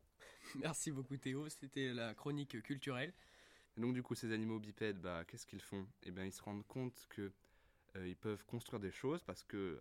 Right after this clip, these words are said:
Speaker 2: en atteignant la bipédie, ils sont, euh, plus forts, plus grands, mais ils perdent en vitesse. Et donc, l'histoire se passe, euh, autour de, euh, la cité royale des lions, si je me rappelle bien.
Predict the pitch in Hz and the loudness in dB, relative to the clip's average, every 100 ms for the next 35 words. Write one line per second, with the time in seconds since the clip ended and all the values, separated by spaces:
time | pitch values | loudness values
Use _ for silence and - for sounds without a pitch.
0 | - 95 98 95 104 107 98 92 104 101 | -4 -4 -2 -2 0 0 0 -2 -2 -2
1 | 104 - 90 85 - - - 95 90 - | -2 -4 -6 -6 -10 -20 -10 -4 -2 -2
2 | 113 104 123 120 - - 98 113 113 87 | -6 -2 2 2 0 -4 -2 0 0 0
3 | 73 - 117 104 85 80 113 165 - - | -4 -4 -4 -2 -6 -2 0 0 -4 -8
4 | - - - 90 95 110 104 92 123 - | -14 -20 -10 -4 0 0 -2 -6 -4 -4
5 | 92 - 117 - - 101 98 - 95 95 | -4 -2 -2 -2 -4 -2 0 0 -2 -4
6 | - 131 117 101 104 113 113 - - - | 0 0 0 -2 0 0 -4 -14 -20 -18
7 | - 95 92 95 101 - - - 120 110 | -6 -2 0 0 -2 -4 -6 -2 0 2
8 | 104 120 110 95 85 95 120 92 90 87 | 2 2 2 2 2 0 -4 -6 -4 -4
9 | 80 76 | -4 -6